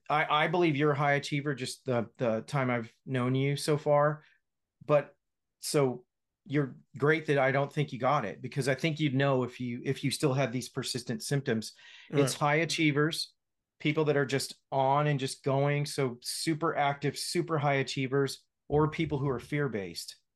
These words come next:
Speaker 1: Just, and a lot of us are, a lot of us have
Speaker 2: Right.
Speaker 1: a lot of fears, but a lot of people are really fear
Speaker 2: Right.
Speaker 1: Those two most and, uh, get long covid.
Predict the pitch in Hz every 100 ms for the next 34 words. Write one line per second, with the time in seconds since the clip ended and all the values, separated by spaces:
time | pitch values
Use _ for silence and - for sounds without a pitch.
0 | - 131 - - 151 131 123 156 156 190
1 | 180 151 175 147 101 - 135 139 143 143
2 | 156 156 131 139 135 131 117 - 123 139
3 | 151 151 139 123 117 117 147 160 127 113
4 | - 127 113 - _ _ _ _ _ _
5 | _ - - _ _ _ _ _ _ -
6 | 131 123 - _ - _ _ _ _ _
7 | _ _ _ _ _ _ _ _ _ _
8 | _ _ _ _ _ _ _ _ _ _
9 | _ _ _ - 156 165 165 - _ _
10 | _ _ - - - _ _ _ _ _
11 | _ - - 180 127 131 113 - - -
12 | 120 117 - 143 107 - 135 123 139 131
13 | 117